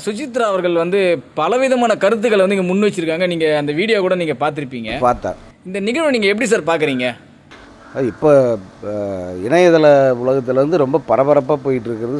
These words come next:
Speaker 2: சுசித்ராவோட பேட்டி, பேட்டி தான். ஏன்னா, போற போக்குல அவங்க வந்து நிறைய பேரோட, அ, ட்ரவுசரை கழட்டி விட்டு போயிட்டாங்கன்னு தான் சொல்லணும்.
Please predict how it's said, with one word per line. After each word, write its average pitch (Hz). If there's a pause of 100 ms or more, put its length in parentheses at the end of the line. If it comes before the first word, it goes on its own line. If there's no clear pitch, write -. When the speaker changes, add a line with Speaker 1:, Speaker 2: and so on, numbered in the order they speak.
Speaker 2:
சுசித்ராவோட 127
பேட்டி, 131 (280)
பேட்டி 135
தான். 120
ஏன்னா, 143 (1300)
போற 165
போக்குல 151
அவங்க 123
வந்து 135
நிறைய 151
பேரோட, 139 (640)
அ, 117
ட்ரவுசரை 151
கழட்டி 139
விட்டு 123
போயிட்டாங்கன்னு 113
தான் 120
சொல்லணும். 110